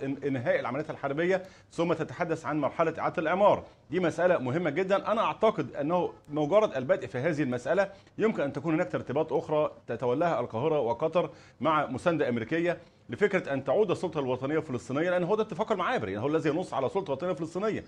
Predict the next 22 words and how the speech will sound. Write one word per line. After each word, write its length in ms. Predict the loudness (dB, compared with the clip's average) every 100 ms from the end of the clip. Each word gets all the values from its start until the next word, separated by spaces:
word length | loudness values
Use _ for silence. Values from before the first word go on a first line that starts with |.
| -12 -8
بالتالي 280 | -4 0 2
النهاردة 300 | 4 4 4
لا 180 | 6 6
معنى 240 | 6 2
للحديث 380 | 0 -4 -6 -4
على 140 | -2 -2
أي، 280 | -2 -2 0
على 200 | 0 2
وجود 320 | 0 -4 -4 -2
أي 180 | 2
جانب 280 | 4 4 4
آخر 320 | 2 2 0 -2 -16 -4
غير 140 | 0
السلطة 240 | 2 0 -2
الوطنية 180 | -2 -2
الفلسطينية. 500 | -2 -4 -2 0 2
يمكن 180 | 2
أن 120 | 0 0
تمثل 300 | 0 0 0
السلطة 260 | -2 -4
الوطنية 180 | -4 -4
الفلسطينية 560 | -4 -6 -4 0 0